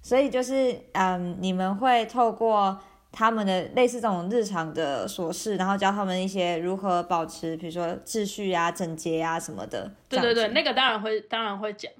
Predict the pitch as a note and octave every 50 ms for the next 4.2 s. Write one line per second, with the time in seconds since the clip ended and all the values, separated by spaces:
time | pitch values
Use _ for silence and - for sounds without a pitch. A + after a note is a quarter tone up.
0 | G#3+ _ _ _ _ - G3+ G3 G3 G3 A#3 A#3 A#3 A3+ G#3 G3+ G3+ - A#3 A#3+
1 | G#3 G#3 G3+ - - A3 G#3 G3+ G#3 G#3 G3 G3 G3+ F#3+ F#3 F3 C#3+ E3+ - _
2 | - F#3 F3+ F#3 F#3 F#3 - - F#3 F#3+ C#3+ - G#3 G3+ D#3 F3 F#3 G#3 G#3 G#3
3 | G#3 G3+ G3+ G3+ G3+ G3 G3 F#3+ F#3 E3 D#3+ - - F#3+ G3 F#3+ F#3+ F#3+ G3 G3
4 | G3 F#3+ G3+